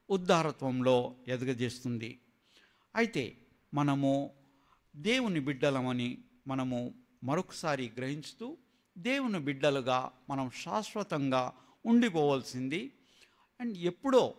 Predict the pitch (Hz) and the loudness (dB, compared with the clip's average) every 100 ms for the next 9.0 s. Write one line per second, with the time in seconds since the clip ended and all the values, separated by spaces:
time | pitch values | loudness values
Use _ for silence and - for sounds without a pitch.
0 | - _ 139 147 143 135 135 - - 147 | -14 _ -4 -2 0 0 -2 -6 -14 -8
1 | 135 185 190 175 135 127 131 127 123 135 | 2 2 4 0 -2 -2 0 0 0 -2
2 | 143 - _ _ - - 277 254 190 165 | -4 -14 _ _ -10 0 2 2 -2 -4
3 | 147 135 131 135 143 - _ _ _ 190 | -4 -2 0 -2 -2 -12 _ _ _ 2
4 | 214 220 202 - 160 147 135 - _ _ | 4 4 2 0 2 2 2 -4 _ _
5 | _ _ - 143 139 139 135 131 170 226 | _ _ -4 0 2 4 2 0 -2 -2
6 | 190 147 127 123 127 120 156 - 147 127 | -2 -4 -4 -4 -6 -6 -8 -6 -6 -4
7 | 226 - _ _ _ _ _ _ _ _ | -6 -8 _ _ _ _ _ _ _ _
8 | _ 247 294 254 180 135 - 123 127 127 | _ 2 4 4 2 0 -4 0 0 -2